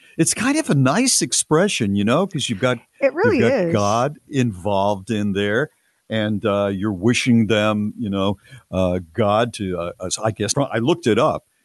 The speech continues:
Speaker 1: and it, and it's like, "I wish you luck on your path to where you're going.
Speaker 2: Safe journey,
Speaker 1: I wish you,"
Speaker 2: yeah.
Speaker 1: Yes, "on your journey. I, I hope that, you know, uh, the Lord looks after you." And I thought to myself, you know,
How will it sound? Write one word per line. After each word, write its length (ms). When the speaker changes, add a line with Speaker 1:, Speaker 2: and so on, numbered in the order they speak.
Speaker 1:
and 140
it, 140
and 120
it's 240
like, 240
"I 120
wish 340
you 80
luck 320
on 140
your 120
path 540
to 120
where 200
you're 240
going. 260
Speaker 2:
Safe 240
journey, 400
Speaker 1:
I 40
wish 200
you," 60
Speaker 2:
yeah. 380
Speaker 1:
Yes, 520
"on 140
your 160
journey. 800
I, 240
I 180
hope 240
that, 180
you 100
know, 320
uh, 280
the 100
Lord 320
looks 240
after 380
you." 260
And 160
I 20
thought 260
to 80
myself, 400
you 100
know, 220